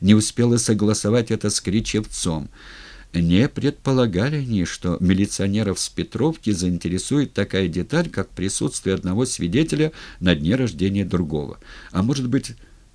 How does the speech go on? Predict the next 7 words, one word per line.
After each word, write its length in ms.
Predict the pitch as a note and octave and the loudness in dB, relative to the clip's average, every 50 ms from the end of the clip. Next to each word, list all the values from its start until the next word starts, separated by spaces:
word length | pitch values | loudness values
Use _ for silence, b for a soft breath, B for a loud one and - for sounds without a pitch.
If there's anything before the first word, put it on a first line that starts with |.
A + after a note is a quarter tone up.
| - - - - - - - - - - - - | -20 -20 -20 -20 -20 -20 -20 -20 -20 -20 -18 -8
согласовывать 1040 | - - A#2+ G#2+ - G2 F#2+ F#2+ - - - - G#2+ C3 C#3 C3+ C#3 C#3 C3+ - | 0 2 2 2 2 2 0 0 0 -2 0 0 0 2 2 0 -2 -2 -4 -2
нужно 320 | G2+ G#2+ A#2 A2+ A2 A2+ A2 | 0 0 0 0 0 0 0
было 220 | F#2+ A2+ G#2+ G2+ | 2 2 2 2
не 120 | G2 F#2+ | 2 0
только 480 | F#2+ - - F3 F#3+ F#3+ F#3 - - A2 | -2 -2 -2 -2 -2 -2 -2 -4 -4 -4
с 100 | - - | -4 -2
Кричевцом, 880 | - F#2 F2 F2 E2 - - F2+ F#2 - - - - F2 D#2 C#2+ C#2 | -2 0 0 0 0 0 -4 -6 -6 -6 -8 -6 -4 -4 -4 -4 -6